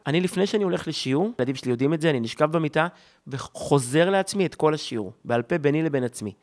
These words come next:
עכשיו, לעשות את זה, זה מטורף. זה דורש ממך משמעת עצמית,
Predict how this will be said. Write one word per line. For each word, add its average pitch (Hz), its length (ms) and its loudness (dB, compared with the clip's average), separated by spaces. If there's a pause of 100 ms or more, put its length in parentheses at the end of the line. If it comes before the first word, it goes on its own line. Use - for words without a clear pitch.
(220)
עכשיו, 160 220 -2
לעשות 190 240 2
את 202 60 4
זה, 202 80 6
זה 165 120 2
מטורף. 101 480 -6 (260)
זה 127 80 -2
דורש 160 300 2
ממך 202 260 0
משמעת 170 720 0
עצמית, 170 640 0